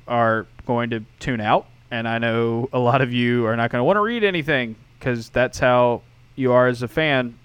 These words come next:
when things aren't going the way of your team. You just don't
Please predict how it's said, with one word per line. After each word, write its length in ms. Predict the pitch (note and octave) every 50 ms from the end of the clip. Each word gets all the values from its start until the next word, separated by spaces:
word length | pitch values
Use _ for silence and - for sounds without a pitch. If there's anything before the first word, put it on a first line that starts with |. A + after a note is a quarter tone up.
| -
when 260 | - B2+ A#2 A#2+ A#2+ A2+
things 260 | - B2+ B2 A#2+ B2
aren't 160 | A#2+ A2+ A2+
going 460 | B2 B2 B2 B2 A#2+ A#2+ A#2 A#2 A2+ - _ _ _ - - - - -
the 100 | C#3 B2+
way 160 | B2 A#2+ A#2+
of 60 | A2+
your 100 | A2 G#2+
team. 340 | - - F3+ D#3+ B2 G#2+ G2+
You 120 | G2+ A2 A2+
just 160 | A#2+ A#2 -
don't 220 | B2 A#2 A#2 -